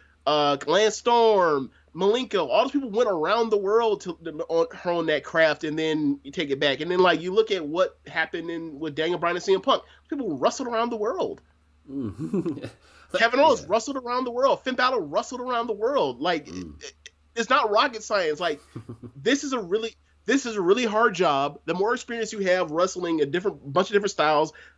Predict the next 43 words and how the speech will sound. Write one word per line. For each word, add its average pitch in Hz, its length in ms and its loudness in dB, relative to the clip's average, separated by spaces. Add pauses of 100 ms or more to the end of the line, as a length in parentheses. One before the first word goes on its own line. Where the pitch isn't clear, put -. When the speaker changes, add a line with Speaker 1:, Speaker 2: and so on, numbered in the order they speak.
(260)
Speaker 1:
gives 202 220 0
you 208 80 0
more 180 240 6
tools 208 320 -2
in 180 80 0
the 165 80 0
bag 170 500 2
in 165 160 0
ca-, - 180 -14
whenever 170 440 0
you 185 140 -2
need 180 280 2
them 170 140 0
to 160 80 -8
tell 165 180 2
whatever 165 220 6
story 170 260 -2
you 165 80 -6
need. 170 380 2 (260)
And 151 320 4
just, 165 240 0 (800)
you 160 120 2
know, 131 340 2 (440)
being 170 380 4
in 165 120 2
a, 160 140 2
in 156 200 2
a 147 100 2
wor-, 147 320 2
in 160 220 -4
the, 151 140 2
in 156 140 -6
the 151 60 4
warehouse 160 540 2
in 139 60 -8
Seven 165 320 -4
Rings 170 280 -2
and 151 80 -2
there's 151 100 -2
a 139 60 -2
hundred 170 320 -2
other 151 160 4
people, 190 540 2